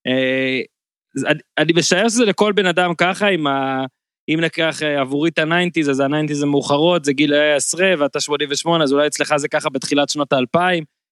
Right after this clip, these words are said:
עם כל הדברים, אני לא יודע, אבל אני יכול להגיד שאפילו כשאני רואה את הסמל של הבולס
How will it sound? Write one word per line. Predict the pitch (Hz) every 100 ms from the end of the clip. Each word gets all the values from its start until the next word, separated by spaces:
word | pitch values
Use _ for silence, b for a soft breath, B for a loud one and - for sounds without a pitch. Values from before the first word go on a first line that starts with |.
| -
עם | 147
כל | 165
הדברים, | 160 143 156 143
אני | 127
לא | 139
יודע, | 160 160 165
אבל | 139 131 120 _ _ _ -
אני | 135
יכול | 190
להגיד | 233 220
שאפילו | 196 165 220
כשאני | - 185 147
רואה | 151
את | 190 165
הסמל | - - 208 208
של | - 147
הבולס | 131 180 165 160